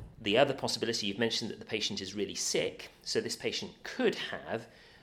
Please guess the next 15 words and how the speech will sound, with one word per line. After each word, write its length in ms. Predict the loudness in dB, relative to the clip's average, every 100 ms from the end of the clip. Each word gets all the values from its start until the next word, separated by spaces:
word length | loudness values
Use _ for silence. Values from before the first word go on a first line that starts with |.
| -10
a 40 | -4
serious, 840 | 0 2 4 6 4 2 -2 -4 -8 -12 -10
uh, 260 | -8 -8 -10 -14 -20 _ -6
infective 800 | -6 0 0 0 2 4 4 2
inflammatory 680 | -4 -2 -2 -2 -4 -4
disease 720 | -4 -2 0 2 2 2 0 -4 -12 -20 _
or, 500 | 0 2 4 4 4 0
uh, 180 | -4 -4
a 60 | -6
serious 760 | -2 0 2 2 2 -2 -4 -6 -14 -8 -2
neoplastic 800 | 0 0 -2 -2 0 0 0 -2
infiltration 880 | -4 -6 -2 2 2 2 0 -2 -2
in 140 | -2
the 60 | 0
meninges, 880 | 0 0 0 0 -2 -2 -4 -8